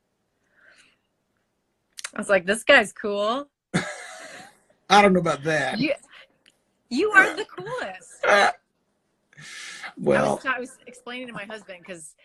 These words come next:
Speaker 1: he's, you know, he was asking me if I was ready to do this, you know, and I was like, "Yeah, it's gonna be fun. Phil is so good at this. He's
Speaker 2: Yeah.
Speaker 1: so, he's so chill and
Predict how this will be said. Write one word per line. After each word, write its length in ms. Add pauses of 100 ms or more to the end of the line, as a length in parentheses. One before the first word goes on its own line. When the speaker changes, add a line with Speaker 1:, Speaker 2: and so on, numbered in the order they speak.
(320)
Speaker 1:
he's, 300
you 100
know, 80
he 80
was 100
asking 320
me 100
if 100
I 80
was 140
ready 200
to 80
do 180
this, 280
you 80
know, 300
and 80
I 100
was 140
like, 140 (100)
"Yeah, 320
it's 140
gonna 120
be 100
fun. 360
Phil 280
is 140
so 140
good 220
at 140
this. 500
He's 160
Speaker 2:
Yeah. 260
Speaker 1:
so, 40 (240)
he's 220
so 160
chill 840
and 240